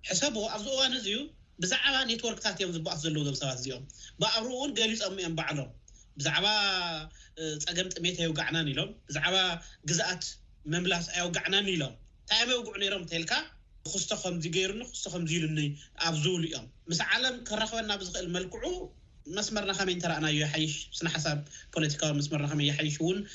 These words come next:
ዝበልሉ እውን የለን፣ ከምኡ ዘመልክት ነገር የለን። ስለዚ ሕዚ እውን ዝኾነ ክብሉ ዘለዎም ኣይመስሉን።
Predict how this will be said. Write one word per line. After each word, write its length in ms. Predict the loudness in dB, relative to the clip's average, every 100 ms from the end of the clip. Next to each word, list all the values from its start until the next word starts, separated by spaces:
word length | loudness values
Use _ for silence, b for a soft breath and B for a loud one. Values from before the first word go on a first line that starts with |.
| B
ዝበልሉ 420 | 2 4 2 0
እውን 200 | 0 0 4
የለን፣ 420 | 4 4 0 -2 -12 -20
ከምኡ 220 | -12 -8 -4
ዘመልክት 380 | 0 0 -2 -2
ነገር 220 | 0 2
የለን። 320 | 2 2 -2 -10 -20 B B
ስለዚ 320 | 0 2 2 2 -2 -4 -16 -20 -20 -20 -20 -4
ሕዚ 200 | 0 2
እውን 200 | 2 0
ዝኾነ 240 | -2 -2 -4
ክብሉ 220 | -2 0
ዘለዎም 380 | 2 2 2 0 -2
ኣይመስሉን። 680 | 0 2 4 2 0 -4 -8